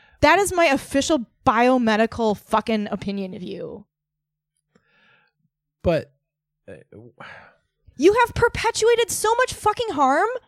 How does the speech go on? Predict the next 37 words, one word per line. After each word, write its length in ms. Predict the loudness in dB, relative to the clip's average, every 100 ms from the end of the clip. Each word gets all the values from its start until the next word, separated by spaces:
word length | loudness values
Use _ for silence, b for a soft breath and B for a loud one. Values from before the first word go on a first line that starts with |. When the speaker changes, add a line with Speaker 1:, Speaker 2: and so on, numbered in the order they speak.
| -4
Speaker 2:
Yes. 440 | 0 0 0 -2
Speaker 1:
And 100 | 2
it's 160 | 2 4
all 100 | 6
Speaker 2:
Yes. 120 | 6 4
Speaker 1:
from 120 | 0
shit 160 | 2 2
Speaker 2:
I 80 |
Speaker 1:
that 80 | 4
you, 60 | 4
like, 240 | 4 2
Speaker 2:
understand 100 | 2 2
Speaker 1:
it's 80 | 0
Speaker 2:
that. 40 | 0
Speaker 1:
not, 420 | 2 4 0 2
but 160 | 2 2
this 200 | 0 -2
is 120 | -4
the 100 | -4
thing. 300 | 0 -2 0
Like, 140 | -2
this 200 | -2 -4
guy's 340 | -6 -2 -2 0
like, 220 | 0 -2 B B B
"Oh, 160 | 4 4
well, 220 | 6 4
this 240 | 4 2 4
is 140 | 2
what 140 | 2 4
they 80 | 2
told 300 | 6 4 4
me, 120 | 0
so 120 | 0
that's 240 | 2 2 4
what 140 | 4
I 80 | 4
believed." 720 | 4 4 2 0 -6 -16 -20